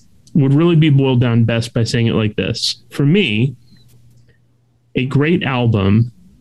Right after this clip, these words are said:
is a great collection of songs. Or maybe another way of looking at it would be a great album is a great collection of individual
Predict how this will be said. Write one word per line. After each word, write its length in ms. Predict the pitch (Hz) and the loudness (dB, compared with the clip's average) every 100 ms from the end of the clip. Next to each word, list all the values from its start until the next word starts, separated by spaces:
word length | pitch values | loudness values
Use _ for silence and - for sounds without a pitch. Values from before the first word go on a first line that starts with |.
| _ _ - _ - | _ _ -20 _ -2
is 760 | 156 113 104 120 120 - - - - - | 0 0 2 2 0 -4 -12 -20 -18 -6
a 120 | 127 | -4
great 500 | 123 131 135 156 - | 0 0 0 -2 -6
collection 1000 | - 139 123 151 147 - 113 101 104 120 - _ _ - _ - - - | -4 -2 0 0 -2 -4 -2 0 2 0 -4 _ _ -20 _ -20 -20 -6
of 140 | 123 104 | -4 -2
songs. 680 | 131 110 - 131 - - - _ _ _ _ _ - | -2 -2 -2 -2 -4 -14 -16 _ _ _ _ _ -4
Or 140 | 147 | 0
maybe 300 | 147 156 165 | 2 2 2
another 200 | 160 151 | 2 2
way 120 | 147 135 | 2 2
of 80 | |
looking 300 | 120 120 123 | 0 0 0
at 100 | 113 | 0
it 80 | 110 | 0
would 160 | 117 110 | 0 0
be 320 | 104 101 107 _ - | 0 -2 -4 _ -4
a 120 | 131 | -2
great 280 | 127 151 170 | 0 -2 -2
album 400 | 120 117 113 107 | -2 0 0 0
is 180 | 127 117 | 0 0
a 100 | 117 | -2
great 480 | 117 123 143 - - | 0 0 -2 -6 -8
collection 960 | - 120 123 - - 98 95 107 123 - | -2 -2 -2 -4 -4 0 2 2 -2 -4
of 180 | 127 107 | -4 -2
individual 1040 | 165 147 135 120 127 117 107 107 104 107 | 0 2 2 2 2 2 2 0 -2 -4